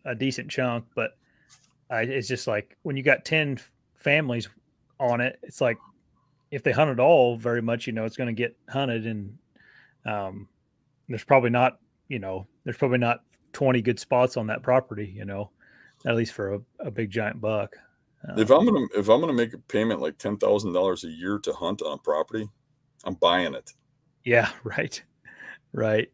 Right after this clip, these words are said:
Speaker 1: I know a couple of my buddies got off that. I had two of 'em that were on that lease, and they got off of it this year. I guess the farmer, um, on top of the lease, he would, uh, um, of course, that doesn't include turkey hunting or anything. And then he would also shoot deer in the summertime with it. He would buy de-,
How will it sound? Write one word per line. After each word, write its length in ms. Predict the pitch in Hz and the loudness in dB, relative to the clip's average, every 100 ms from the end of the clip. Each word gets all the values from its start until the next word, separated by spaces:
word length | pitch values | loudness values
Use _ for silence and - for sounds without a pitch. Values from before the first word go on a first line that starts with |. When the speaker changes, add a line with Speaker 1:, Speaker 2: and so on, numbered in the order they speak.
| _ _ _ - - - _ - | _ _ _ -20 -20 -20 _ 2
Speaker 1:
I 80 | |
know 100 | 123 | 4
a 40 | 113 | 4
couple 260 | 120 113 | 2 -2
of 80 | 101 | -2
my 20 | |
buddies 260 | 107 110 104 | 0 0 2
got 160 | 117 104 | 0 2
off 180 | 107 | 0
that. 200 | 110 107 - | -2 -4 -2
I 180 | 120 113 | 0 2
had 140 | 117 - | 2 2
two 160 | 127 | 2
of 120 | 110 | 2
'em 160 | 110 107 | 0 -2
that 120 | 117 | -2
were 160 | 110 123 | -2 0
on 180 | 117 113 | 0 0
that 180 | 107 123 | -2 -2
lease, 300 | 117 110 - | -4 -4 -4
and 80 | |
they 40 | 110 | -6
got 200 | 104 101 | -4 -2
off 220 | 98 - | -4 -4
of 100 | 104 | -6
it 80 | 104 | -6
this 240 | 107 - | -6 -4
year. 240 | 113 107 101 | -4 -4 -2
I 60 | 110 | 0
guess 180 | 120 | 0
the 220 | - 95 - _ _ _ - _ - _ - | 0 -8 -10 _ _ _ -20 _ -20 _ 2
farmer, 680 | 165 151 147 135 127 107 - _ _ _ - | 8 10 10 6 4 0 -14 _ _ _ -2
um, 420 | 120 110 107 104 - _ 113 | 0 0 -4 -10 -18 _ -8
on 120 | 113 | 0
top 240 | 135 120 | 2 2
of 120 | 113 | 0
the 100 | 104 | -6
lease, 480 | 101 120 113 110 - _ _ - | -4 -2 -2 -4 -12 _ _ -10
he 160 | 127 | -8
would, 260 | 110 101 107 | -6 -6 -6
uh, 320 | 101 101 98 - _ _ _ _ _ _ _ _ - | -6 -6 -8 -10 _ _ _ _ _ _ _ _ -14
um, 580 | 123 107 107 107 107 107 - | -10 -8 -8 -10 -12 -16 -20
of 100 | - | 0
course, 220 | 135 120 | 2 4
that 100 | 135 | 4
doesn't 220 | 123 117 | 2 0
include 300 | 117 113 123 | -4 -2 -4
turkey 260 | - 123 113 | -2 -2 -4
hunting 240 | 107 - 107 | -6 -6 -6
or 100 | 104 | -6
anything. 420 | 113 - 113 113 | -6 -6 -4 -4
And 100 | 107 | -4
then 120 | 104 | -4
he 160 | 113 113 | -4 -2
would 120 | 113 | 2
also 280 | 120 - 123 | 2 2 -2
shoot 300 | - 156 120 | -4 -4 -2
deer 180 | 120 | -2
in 80 | 107 | -2
the 40 | 101 | -4
summertime 600 | 123 113 110 113 110 107 | -4 -4 -4 -4 -4 -4
with 180 | - | -6
it. 100 | 107 | -8
He 140 | 104 117 | -4 -4
would 180 | 110 98 | -4 -2
buy 180 | 110 | -2
de-, 160 | 107 | -2